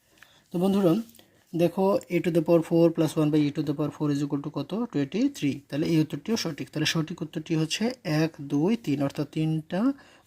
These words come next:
উত্তরই সঠিক। তাহলে সঠিক উত্তরটি হবে ঘ। তো বন্ধুরা, এই যে a to the power four plus one by a to the power four, আমরা এই যে সূত্রটি আছে, এই সূত্রটি প্রয়োগ করেও কিন্তু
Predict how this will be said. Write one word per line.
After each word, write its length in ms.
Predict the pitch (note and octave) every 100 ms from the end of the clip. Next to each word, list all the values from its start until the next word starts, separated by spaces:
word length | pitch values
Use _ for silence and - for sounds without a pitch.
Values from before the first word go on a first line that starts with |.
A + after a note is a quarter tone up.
| D#3+
উত্তরই 300 | - D#3+ F3+
সঠিক। 220 | - - C3+
তাহলে 160 | C#3+ D3+
সঠিক 180 | D3 D3 D3
উত্তরটি 240 | D3 C#3+ C#3+
হবে 140 | D#3+ F3+
ঘ। 20 | - D3+ _ - - - -
তো 60 | E3+
বন্ধুরা, 280 | F#3+ G3+ G3 G#3
এই 80 | G#3+ G3
যে 100 | A3 A3+ - _ _ _ _ _ -
a 20 | D#3
to 60 | F#3
the 80 | F#3
power 160 | F3+ F3+ -
four 180 | E3+ E3+
plus 160 | F3+ E3 D#3+
one 80 | D3+
by 80 | D#3
a 40 | D3
to 60 | D#3+
the 60 | D#3+
power 180 | D#3+ D#3 -
four, 160 | C3+ D3 F3 - - -
আমরা 220 | E3 F3+ D3+ F#3 - - - - _ _ -
এই 140 | F#3 F#3+
যে 80 | G3+ -
সূত্রটি 380 | F3 F3+ E3 D#3
আছে, 160 | C#3 - G#3 F3
এই 60 | D3+
সূত্রটি 360 | F3+ F#3 E3+ F3+
প্রয়োগ 180 | E3 D#3+ D#3+
করেও 180 | F3 F3+
কিন্তু 160 | F3+